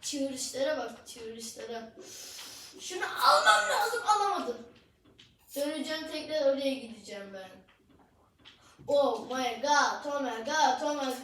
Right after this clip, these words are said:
god. Aa, çığırıyor bir de utanmaz. Oh. Bak git. Ah, nokta,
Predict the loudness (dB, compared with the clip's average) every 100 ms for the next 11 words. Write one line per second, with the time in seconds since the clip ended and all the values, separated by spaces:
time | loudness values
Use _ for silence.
0 | -12 -4 2 4 4 2 -2 -14 -20 -20
1 | _ _ _ _ -20 -20 -6 -2 -2 -4
2 | -4 -2 -2 -2 -2 -2 -2 -2 -2 -2
3 | 0 0 0 -4 -2 -6 -6 -10 -10 -12
4 | -14 -20 _ -20 _ _ _ _ _ -20
5 | _ _ _ _ _ _ -20 -20 _ _
6 | -20 -20 -20 -20 _ _ 2 2 2 -6
7 | -20 _ _ _ -10 -6 -6 -6 -12 -12
8 | -12 -14 -2 -2 -2 -10 -12 -8 -6 -6
9 | 0 0 0